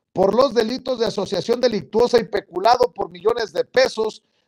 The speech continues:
confirmaron la Fiscalía General de la República y la Secretaría de Relaciones Exteriores. De acuerdo con un comunicado oficial de la Fiscalía General de la República,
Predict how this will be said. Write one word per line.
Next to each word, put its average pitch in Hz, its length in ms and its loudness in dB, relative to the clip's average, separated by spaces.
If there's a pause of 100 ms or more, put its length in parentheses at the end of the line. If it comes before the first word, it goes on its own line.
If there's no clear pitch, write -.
(120)
confirmaron 233 680 2
la 208 140 4
Fiscalía 208 520 -2
General 214 360 -2
de 220 80 -2
la 190 120 2
República 220 960 2 (220)
y 156 100 4
la 233 160 6
Secretaría 208 600 4
de 226 80 4
Relaciones 202 600 0
Exteriores. 190 920 0 (380)
De 151 120 0
acuerdo 247 420 0
con 208 180 -2
un 262 100 -8
comunicado 208 580 0
oficial 208 340 2
de 233 80 4
la 196 120 4
Fiscalía 175 400 0
General 190 300 4
de 220 80 4
la 180 100 4
República, 208 840 2